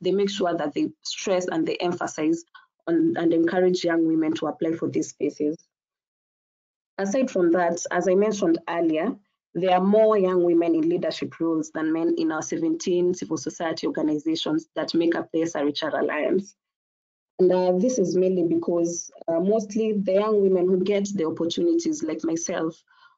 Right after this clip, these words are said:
were able to mentor other young women and coach the other, other young women and connect them to these opportunities. So there's more role modeling and, uh, creating, uh, more and more young women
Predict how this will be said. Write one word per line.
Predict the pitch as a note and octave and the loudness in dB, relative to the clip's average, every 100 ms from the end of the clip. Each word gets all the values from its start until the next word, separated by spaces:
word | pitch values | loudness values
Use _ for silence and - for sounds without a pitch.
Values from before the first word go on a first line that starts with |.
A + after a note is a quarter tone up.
| - | 0
were | F#3 - G#3+ | 2 2 2
able | G#3 G3+ G3 | 2 2 2
to | |
mentor | E3+ F3 F3+ D#3 E3 | 2 2 -2 -4 -4
other | D#3+ D3+ | -2 -2
young | E3 D#3+ | 0 0
women | E3 F3 A#3+ D#4+ - - - | 2 2 2 0 -4 -20 -8
and | F3+ F#3+ | -6 -4
coach | A3+ G3+ G3 | -4 -4 -4
the | E3 | -2
other, | E3 - - | -2 -4 -4
other | F3 E3+ | -4 0
young | D#3+ E3 E3 | 0 0 0
women | D#3+ D#3+ - | 0 -2 -2
and | E3+ E3+ | -2 0
connect | F3 F3+ F#3+ - D3+ | 2 2 0 -4 -4
them | D#3 | -4
to | - D3+ | -4 -4
these | - E3+ - | -4 -4 -6
opportunities. | _ - - D#3 - _ _ _ _ _ _ _ _ _ | _ -14 -4 -2 -2 _ _ _ _ _ _ _ _ _
So | G3 F#3+ | 0 2
there's | G3+ G3 | 2 2
more | A3 A3 A3 | 0 2 2
role | F3+ E3 | 2 0
modeling | F3+ F3 E3+ E3 D#3+ D3+ - | 0 -2 0 0 0 -2 -2
and, | E3 D#3 | -2 -2
uh, | D3+ D3+ | -2 -4
creating, | F#3 E3+ F3 F3 F3+ F3 - | -2 0 0 -2 -2 0 -2
uh, | D#3+ D#3 | -4 -2
more | E3 F3 | -2 0
and | E3 | 0
more | D#3+ E3 | 0 -2
young | D#3+ D#3+ | -2 -2
women | D#3 D#3 D3 - G3 | 0 0 0 0 -4